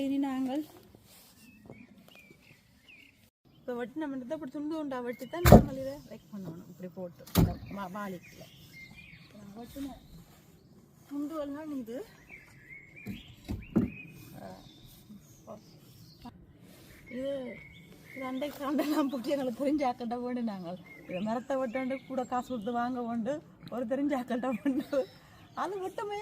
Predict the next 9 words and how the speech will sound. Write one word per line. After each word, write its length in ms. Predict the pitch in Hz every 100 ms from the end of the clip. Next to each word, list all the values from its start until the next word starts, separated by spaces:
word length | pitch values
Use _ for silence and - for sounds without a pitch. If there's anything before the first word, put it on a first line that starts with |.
| 392
மாட்டேன்ட்டுது. 680 | 349 285 240 175 165 - - - - - - - - -
ஏன்னா 180 | 262 277
இந்த 160 | 320 277
கத்தியால 600 | 269 262 - 370 311 269
வெட்ட 260 | 269 - 311 320
ஓகே. 300 | 285 - 214 - - - - - - -
மணி 200 | 214 202 214 311 - - -
எங்களுக்கு 420 | 185 180 185 226
இரவு 320 | 220 208 190